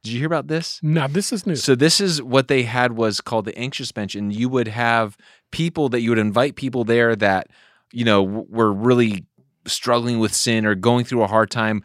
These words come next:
Speaker 1: And really a lot of the revivals that they would be preaching to, as Finney especially, was they would, they would,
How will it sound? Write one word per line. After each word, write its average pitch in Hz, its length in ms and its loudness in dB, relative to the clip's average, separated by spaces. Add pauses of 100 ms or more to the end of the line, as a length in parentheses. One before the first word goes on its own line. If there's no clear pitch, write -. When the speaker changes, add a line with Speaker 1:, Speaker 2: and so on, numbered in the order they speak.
(240)
Speaker 1:
And 123 240 -2
really 185 240 6
a 120 80 4
lot 120 200 6
of 143 60 2
the 131 80 0
revivals 123 680 2
that 117 120 -4
they 120 100 -4
would 113 120 -4
be 110 100 -6
preaching 143 420 -6
to, 110 120 -6
as 98 100 -8
Finney 117 300 -6
especially, 110 580 -4 (320)
was 113 420 4 (180)
they 131 100 4
would, 120 180 2 (200)
they 127 100 0
would, 110 240 -6